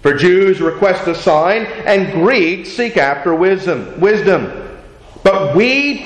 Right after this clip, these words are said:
preach Christ crucified.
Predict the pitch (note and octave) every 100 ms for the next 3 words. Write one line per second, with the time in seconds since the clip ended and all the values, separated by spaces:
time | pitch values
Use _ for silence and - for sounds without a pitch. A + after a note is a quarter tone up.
0 | - G#3 G#3 G#3 - - F3+ D#3+ D#3+ D#3
1 | - - - - - E3+ E3+ E3+ D3+ B2
2 | G#2 D#2+ -